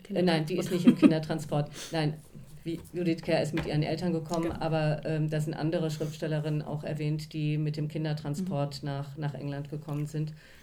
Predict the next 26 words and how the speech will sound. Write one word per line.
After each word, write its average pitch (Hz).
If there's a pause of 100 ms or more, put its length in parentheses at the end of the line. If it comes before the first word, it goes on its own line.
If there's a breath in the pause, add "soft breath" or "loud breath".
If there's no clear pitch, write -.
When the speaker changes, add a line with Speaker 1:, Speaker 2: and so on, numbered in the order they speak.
(140 loud breath)
Speaker 1:
Vielleicht, 147
äh, 151
zu -
diesen 147
beiden 135
Themen 135 (300)
noch 143
mal 135
was. 131
Speaker 2:
Also 196
zu 202
den 202
Kindertransporten 226
ist 202
zu 208
sagen, 190
die 202
sind 202
nach 202
einem 196
Vorbild, 220
äh, 190 (160)
nein, 147
Vorbild, 185
<laughs> -
das, -